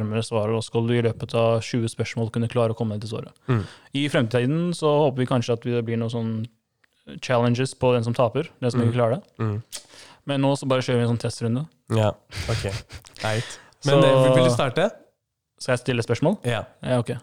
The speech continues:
Speaker 1: Greit.
Speaker 2: Kjør på.
Speaker 1: Ok. Er det en, eh, er det en ting, eller, eh, er det en person?
Speaker 2: Du må spille, stille ja-nei-spørsmål.
Speaker 1: Nei, sant det, faen. Fuck. <laughs>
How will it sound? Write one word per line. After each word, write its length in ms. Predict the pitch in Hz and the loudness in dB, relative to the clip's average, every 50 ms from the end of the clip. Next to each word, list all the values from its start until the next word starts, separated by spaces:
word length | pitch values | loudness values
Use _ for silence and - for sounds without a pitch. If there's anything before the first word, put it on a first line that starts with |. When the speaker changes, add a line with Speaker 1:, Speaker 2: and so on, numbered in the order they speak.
| - _ _ _ _ | -16 _ _ _ _
Speaker 1:
Greit. 200 | - - - - | -14 -14 -14 -12
Speaker 2:
Kjør 260 | - - - 113 101 | -8 -4 -4 -4 -2
på. 180 | - 98 101 - - _ _ _ - | -4 -6 -8 -8 -12 _ _ _ -14
Speaker 1:
Ok. 160 | - - - - 147 - _ _ _ _ _ _ _ _ - - - - - - _ - - _ | -14 -14 -14 -16 -20 -20 _ _ _ _ _ _ _ _ -14 -14 -12 -14 -16 -16 _ -20 -18 _
Er 140 | - 127 123 | -4 -2 0
det 80 | 135 135 | 2 2
en, 200 | 135 135 135 135 | 4 4 4 4
eh, 540 | 131 131 131 131 131 127 123 123 123 127 127 - - - - - - _ _ _ _ _ | 2 2 2 2 2 4 4 4 2 2 0 0 -4 -10 -12 -14 -18 _ _ _ _ _
er 80 | 135 131 | -2 0
det 20 | 131 135 | 0 0
en 60 | 131 | -2
ting, 360 | - - 156 160 190 214 214 | -2 -2 -2 0 0 2 2
eller, 240 | 151 139 143 151 151 | 2 2 2 2 2
eh, 600 | 147 143 147 147 143 139 139 139 135 131 123 120 - 123 | 2 0 0 2 2 2 2 2 2 2 2 2 2 2
er 80 | 127 | 2
det 100 | 127 127 | 2 2
en 280 | 127 127 127 127 123 120 | 4 4 4 4 2 2
person? 340 | - - 120 113 113 110 - - _ _ _ _ _ _ _ _ _ _ _ _ _ _ _ _ _ _ _ _ _ _ _ _ - | 0 -2 -2 -2 -4 -6 -6 -10 _ _ _ _ _ _ _ _ _ _ _ _ _ _ _ _ _ _ _ _ _ _ _ _ 0
Speaker 2:
Du 60 | 123 | 2
må 60 | 123 | 2
spille, 320 | 123 - - 120 117 117 113 - 117 | 2 0 -4 -4 -4 -4 -6 -8 -12
stille 260 | - - - 147 131 | -14 -4 -2 -2 0
ja-nei-spørsmål. 540 | 123 113 107 104 101 101 - 110 - - - 127 | 0 0 0 0 -2 -2 -4 -8 -8 -6 -2 -2
Speaker 1:
Nei, 120 | 127 123 | -2 -2
sant 180 | - - 120 110 | -2 -4 -4 -4
det, 80 | 117 - | -6 -8
faen. 320 | - - 113 110 113 113 | -8 -10 -12 -10 -12 -12
Fuck. 220 | - - 117 - | -12 -14 -14 -6
<laughs> 680 | - 170 - - - 139 - - - - - - - - | -6 -6 -6 -4 -8 -10 -12 -12 -14 -14 -16 -18 -18 -20